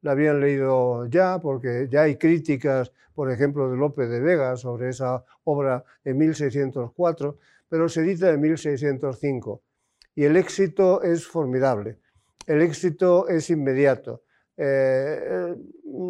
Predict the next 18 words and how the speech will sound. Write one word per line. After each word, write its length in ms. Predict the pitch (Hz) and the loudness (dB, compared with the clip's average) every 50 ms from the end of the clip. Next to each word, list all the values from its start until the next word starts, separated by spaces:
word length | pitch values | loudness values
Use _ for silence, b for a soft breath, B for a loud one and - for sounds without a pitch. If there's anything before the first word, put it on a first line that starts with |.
| - 131 135 - 175 175 | -8 -8 -10 -12 -12 -6
se, 220 | - 160 196 180 | -2 0 0 0
se 180 | - - 151 135 | 0 -2 -2 -2
publica, 720 | - 147 143 151 175 147 - 185 170 160 156 151 143 B B B _ - | -2 -2 0 0 -2 0 2 4 4 6 4 4 2 B B B _ -10
eh, 140 | - - | -8 -2
digo, 240 | 151 175 175 165 143 | 0 2 4 4 2
en 80 | 135 131 | 2 4
mil 180 | 143 156 156 | 2 2 2
seiscientos 600 | 147 - 156 139 123 156 147 135 143 131 127 123 | 2 0 0 0 0 0 -2 0 -2 -4 -4 -2
cinco, 500 | - 165 170 180 160 - 180 185 185 180 185 b b b b b _ - - - | -2 0 0 0 0 0 2 2 0 0 -4 b b b b b _ -16 -12 -10
se 200 | - - - 160 | -6 0 2 2
hace 200 | 170 170 - 190 175 | 2 4 4 4 4
una 200 | 170 180 180 175 | 4 4 4 2
segunda 560 | 147 - 160 151 147 175 220 233 220 214 180 | 0 0 -2 0 2 0 0 2 2 4 4
edición 680 | 165 156 151 147 139 - - 160 160 151 147 151 170 156 | 4 4 2 0 -2 -2 0 0 2 0 0 -2 -4 -4
de 80 | 143 143 | -2 0
la 120 | 143 135 | 0 0
primera 380 | 139 139 139 147 147 143 135 - | 0 -2 -2 0 0 0 0 2
parte 480 | 156 151 143 143 - 156 143 143 143 | 2 2 2 0 0 -2 -2 -2 -2